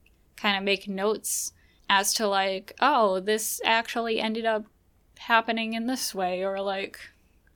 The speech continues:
"Oh, while I thought this spread meant this thing, it was actually about this other thing that was going on."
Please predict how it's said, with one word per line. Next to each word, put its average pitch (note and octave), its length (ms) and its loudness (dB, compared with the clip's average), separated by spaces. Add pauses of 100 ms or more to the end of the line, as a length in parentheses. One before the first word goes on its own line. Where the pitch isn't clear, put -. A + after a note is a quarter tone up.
(300)
"Oh, B3 280 6
while A3 300 6
I A3 120 6
thought A3+ 320 2
this A3+ 160 0
spread A3 380 2
meant A3 320 -2
this B3+ 280 -2
thing, G#3 340 -4
it G#3 60 -4
was G#3 140 -2
actually G#3+ 440 0
about A3 280 2
this A#3 180 -4
other A3+ 280 0
thing F#3+ 300 -6
that F3+ 120 -6
was F#3 140 -8
going F#3+ 320 -6
on." F#3+ 400 -8